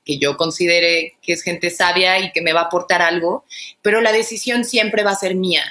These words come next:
Y si yo voy a cometer errores, van a ser mis errores, porque va a ser mejor que cometa mis errores a que cometa los errores de los demás y diga, "Lo sabía, sabía que tenía que escucharme a mí".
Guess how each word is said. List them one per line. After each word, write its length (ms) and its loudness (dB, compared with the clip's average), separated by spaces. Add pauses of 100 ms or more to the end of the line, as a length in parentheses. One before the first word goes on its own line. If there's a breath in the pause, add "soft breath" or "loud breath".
(500 soft breath)
Y 100 0
si 220 -6
yo 340 0
voy 160 2
a 80 -2
cometer 360 0
errores, 380 0
van 120 0
a 60 -6
ser 140 -4
mis 260 0
errores, 680 0 (380)
porque 220 0
va 60 4
a 40 0
ser 160 -2
mejor 320 0
que 120 -4
cometa 320 0
mis 280 2
errores 560 0 (280 soft breath)
a 100 2
que 100 2
cometa 300 2
los 180 0
errores 360 2
de 80 2
los 100 0
demás 420 0
y 40 -8
diga, 200 0
"Lo 120 0
sabía, 540 2 (200)
sabía 420 0
que 100 -2
tenía 260 0
que 60 -8
escucharme 480 -2
a 40 0
mí". 340 -2